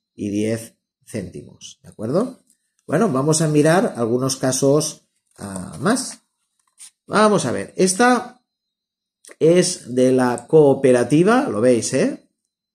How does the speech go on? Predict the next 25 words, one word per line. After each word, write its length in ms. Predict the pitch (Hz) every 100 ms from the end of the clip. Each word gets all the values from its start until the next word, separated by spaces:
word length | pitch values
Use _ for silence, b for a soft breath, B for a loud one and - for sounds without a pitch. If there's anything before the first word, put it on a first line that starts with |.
| _ _ _ _ _ _ _
Fundada 520 | 131 127 139 160 147
en 160 | 127 147
mil 160 | 190
ochocientos 500 | 170 147 135 139 123
noventa, 560 | 110 101 101 110 175 180
por 120 | 117
tanto, 280 | 123 131 123
no 220 | 120 127
quiere 180 | 127 127
decir 400 | 127 127 139 143
que 80 | 151
se 160 | -
haya 480 | 120 117 117 98 b b b _
hecho 360 | 120 117 151 143
en 240 | 107 113
mil 180 | 143 131
ochocientos 540 | 123 120 120 107 98
noventa. 480 | 98 147 139 98 92
Nos 200 | 101 98
está 240 | 104 - 117
diciendo 500 | 123 127 135 139 156
que 300 | 110 95 -
es 160 | 156
muy 160 | 131 110
antigua, 680 | 98 82 80 104 165 -